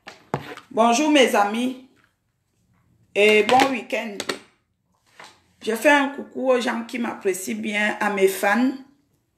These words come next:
Bonjour, bonjour. À mes fans et à tout le monde, je vous fais, euh, un gros coucou.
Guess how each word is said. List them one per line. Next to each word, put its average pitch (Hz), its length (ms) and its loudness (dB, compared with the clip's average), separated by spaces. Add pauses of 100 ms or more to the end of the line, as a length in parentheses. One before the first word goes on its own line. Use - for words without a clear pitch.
(360)
Bonjour, 220 520 -2
bonjour. 208 680 -4 (1200)
À 208 140 0
mes 208 180 0
fans 254 460 0 (120)
et 208 160 -2
à 208 160 2
tout 254 180 -6
le 262 120 0
monde, 214 440 -4 (140)
je 202 140 -8
vous 214 140 -10
fais, 226 340 0
euh, 190 220 -4 (280)
un 247 280 -2
gros 214 180 -2
coucou. 220 640 -8